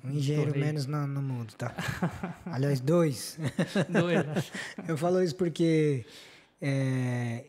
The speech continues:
Speaker 1: eu desde garoto queria ser engenheiro mecânico. Pra mexer com carro, com automóveis, essas coisas, montar, desmontar.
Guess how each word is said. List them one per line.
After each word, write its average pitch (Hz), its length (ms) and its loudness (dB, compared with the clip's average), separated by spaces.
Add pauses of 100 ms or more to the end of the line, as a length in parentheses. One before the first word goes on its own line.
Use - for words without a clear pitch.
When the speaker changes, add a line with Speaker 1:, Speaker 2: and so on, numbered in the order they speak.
Speaker 1:
eu 127 120 -6
desde 147 260 0
garoto 151 380 -2
queria 170 360 -2
ser 160 280 -4
engenheiro 165 420 -4
mecânico. 170 520 -4 (580)
Pra 135 120 -16
mexer 180 380 -4
com 143 160 -10
carro, 143 360 -6
com 131 100 -12
automóveis, 127 580 -10
essas 120 240 -12
coisas, 143 280 -6
montar, 127 340 -8
desmontar. 127 460 -10